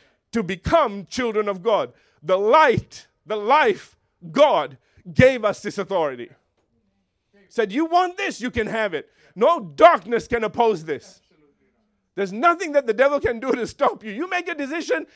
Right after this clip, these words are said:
and he wants to kill you off, it won't happen. He can shoot his biggest demon at you and it won't work. 'Cause we got bigger and more. <laughs> Amen? Hallelujah. I love this. And so again, he says,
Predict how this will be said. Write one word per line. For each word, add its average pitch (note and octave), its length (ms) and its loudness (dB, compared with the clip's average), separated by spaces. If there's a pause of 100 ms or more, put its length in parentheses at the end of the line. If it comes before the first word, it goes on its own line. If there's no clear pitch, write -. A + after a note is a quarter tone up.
(140)
and B3+ 160 0
he E4+ 140 -2
wants E4+ 260 -4
to D4 80 -12
kill F4+ 260 -4
you E4+ 120 -4
off, F#4 300 2
it C#4 120 -10
won't F#3+ 240 -6
happen. E3 500 -14 (1300)
He D#4 100 -6
can B3+ 200 -4
shoot D4 280 -8
his G#3+ 160 -12
biggest F4+ 480 -6 (260)
demon D#4 360 -4
at B3+ 240 -2
you B3 120 -10
and F#3 160 -8
it G3+ 140 -12
won't E3+ 240 -12
work. D3 420 -14 (920)
'Cause F#3+ 180 -6
we G3+ 80 -10
got C#3+ 240 -8
bigger B2+ 340 -14 (1300)
and E3 220 -8
more. C3 340 -12 (320)
<laughs> B3 480 0
Amen? B3+ 480 0 (360)
Hallelujah. F#3 760 -2 (500)
I G3 120 2
love G#3 340 6
this. E3 300 -4 (180)
And G#3 160 -2
so C4+ 120 4
again, B3+ 180 0
he A#3+ 80 -4
says, G#3+ 240 -6